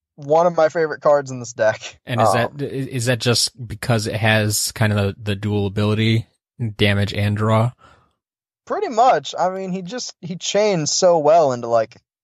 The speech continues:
Speaker 1: everything.
Speaker 2: Give me an example.
Speaker 1: Um, okay. If you have to Zuna,
Speaker 2: Okay.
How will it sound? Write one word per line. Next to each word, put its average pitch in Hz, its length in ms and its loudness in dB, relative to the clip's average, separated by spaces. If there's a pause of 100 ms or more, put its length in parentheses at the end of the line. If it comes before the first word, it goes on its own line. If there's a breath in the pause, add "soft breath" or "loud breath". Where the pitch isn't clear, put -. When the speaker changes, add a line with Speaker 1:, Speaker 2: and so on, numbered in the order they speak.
(200)
Speaker 1:
everything. 113 680 -4 (1120)
Speaker 2:
Give 131 120 -12
me 135 80 -8
an 123 80 -10
example. 101 480 -12 (840)
Speaker 1:
Um, 139 640 2
okay. 151 340 2 (280)
If 165 140 -8
you 175 60 2
have 180 140 2
to 175 60 -6
Zuna, 180 440 -4 (580)
Speaker 2:
Okay. 117 200 -14